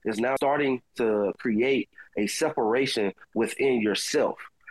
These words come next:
So now there's a loss of self-identity because you don't know how to truly love yourself. So it's not only separating from cultures, now it's separating you from yourself.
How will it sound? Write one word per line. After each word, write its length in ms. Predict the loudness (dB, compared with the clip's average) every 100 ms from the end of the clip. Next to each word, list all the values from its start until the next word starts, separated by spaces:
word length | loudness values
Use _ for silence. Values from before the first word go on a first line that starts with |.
| -8
So 160 | -2
now 580 | 0 2 2 0 0 -2 -2
there's 340 | 0 0 0
a 80 | 0
loss 380 | 2 0 0 -4
of 80 | -6
self-identity 960 | -2 -2 -2 -4 -2 0 0 0 -4 -4
because 340 | -2 -2 -2
you 500 | -2 -2 2 2 2 0 -10 -4
don't 300 | 0 2 2
know 100 | 2
how 140 | 2
to 100 | 0
truly 360 | -2 -2 0 2
love 340 | 4 2 2
yourself. 440 | 0 0 -2 -4 -6 -4
So 580 | 0 2 2 2 0 -4 _
it's 300 | -2 -2 -4 -4
not 260 | 0 2
only 360 | 2 2 0 -2 _ _ _ _
separating 540 | -6 -2 0 0 0 0
from 200 | -2 -2
cultures, 500 | 0 0 0 -2 -2
now 280 | -2 0 0
it's 100 | 0
separating 440 | -2 0 0 0
you 100 | -2
from 200 | -2 -2
yourself. 500 | 0 0 0 2 0